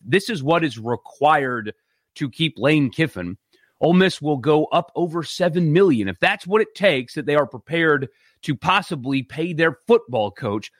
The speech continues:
over seven million dollars. So yes, the money at the bigger programs is more, but it's still pretty damn good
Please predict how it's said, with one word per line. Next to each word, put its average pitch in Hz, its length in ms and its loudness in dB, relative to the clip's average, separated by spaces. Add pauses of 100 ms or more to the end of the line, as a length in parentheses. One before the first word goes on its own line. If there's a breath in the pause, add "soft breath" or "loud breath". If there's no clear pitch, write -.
(140)
over 147 220 0
seven 160 580 0 (340)
million 131 440 2
dollars. 120 420 2
So 160 100 -6
yes, 147 320 -4
the 131 100 -8
money 147 460 0 (340)
at 139 160 -2
the 120 60 -10
bigger 156 260 -2
programs 127 580 -2
is 131 300 -2
more, 143 340 2
but 120 220 -2
it's 131 160 -6
still 175 340 -2 (140)
pretty 175 240 0
damn 147 320 0
good 131 320 0